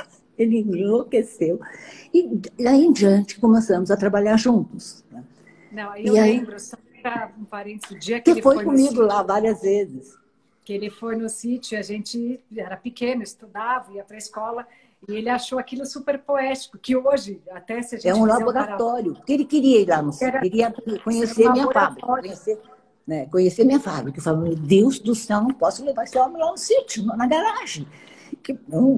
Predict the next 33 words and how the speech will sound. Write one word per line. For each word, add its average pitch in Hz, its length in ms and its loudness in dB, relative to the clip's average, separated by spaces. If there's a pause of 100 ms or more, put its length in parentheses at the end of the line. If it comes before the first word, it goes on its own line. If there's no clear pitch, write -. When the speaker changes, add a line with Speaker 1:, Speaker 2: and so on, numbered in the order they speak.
(140)
Speaker 1:
não 151 140 -4
contei 165 340 2
pra 180 140 4
ele 147 160 4
que 151 100 0
era 135 160 4
na 127 140 -4
garagem, 113 580 -4
né? 101 80 -20 (560)
Mas 330 160 4
ele 311 200 4
Speaker 2:
Era 196 80 2
uma 214 80 -4
Speaker 1:
insistiu, 262 200 -2
Speaker 2:
garagem - 300 -2
Speaker 1:
insistiu. - 380 -2
Speaker 2:
linda, 202 160 -12 (100)
tem 247 100 -10
que - 80 -18
colocar 277 300 -4
que - 80 -10
era 320 100 -4
uma 302 120 -4
Speaker 1:
Linda. 311 240 6
Speaker 2:
garagem 139 280 -2
super - 300 -12
bonita. 285 380 -14 (800)
Speaker 1:
Era 156 320 0
bonita, 311 460 0
era 127 140 -4
bonita, 135 480 -4
era 151 180 -2
lindo, 151 400 -2